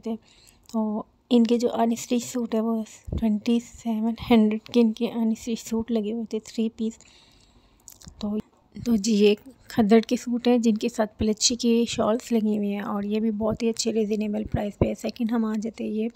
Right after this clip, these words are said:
parrot green सूट है, ये भी टू, ये टू piece है और ये भी अच्छे और कम प्राइस में आप देख रहे हैं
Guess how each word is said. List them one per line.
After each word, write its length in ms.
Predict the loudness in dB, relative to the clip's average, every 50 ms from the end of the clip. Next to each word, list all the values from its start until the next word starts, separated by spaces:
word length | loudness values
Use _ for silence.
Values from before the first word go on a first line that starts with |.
| -14 _ _ _ _ -20 -20 _ _ _ _ -2
parrot 360 | 0 0 0 0 -2 -2 0
green 260 | 2 4 4 4 4
सूट 300 | 2 -2 -4 -4 -2 -2
है, 140 | -4 -4 -6 -10 _ _ -20 -20 _ -14 -4 0
ये 300 | 2 2 4 2 2 0
भी 160 | 0 0 0
टू, 200 | 0 0 -2 -2 0
ये 140 | 2 2 2
टू 200 | 4 4 2 2 2
piece 340 | 2 0 0 0 -2 -4
है 120 | -6 -8 -8 -10 _ -20 -20 -20 _ -4 0
और 140 | 2 2 4
ये 140 | 4 4 4
भी 120 | 4 0
अच्छे 280 | -2 -2 -2 0 2 2
और 100 | 2 2
कम 260 | 0 0 0 0 2
प्राइस 360 | 2 0 0 -2 -4 -2 0
में 80 | 0 0
आप 220 | 0 0 -4 -4 -2
देख 320 | -2 -2 -2 -2 -4 -2
रहे 80 | -2 -2
हैं 160 | -2 -4 -8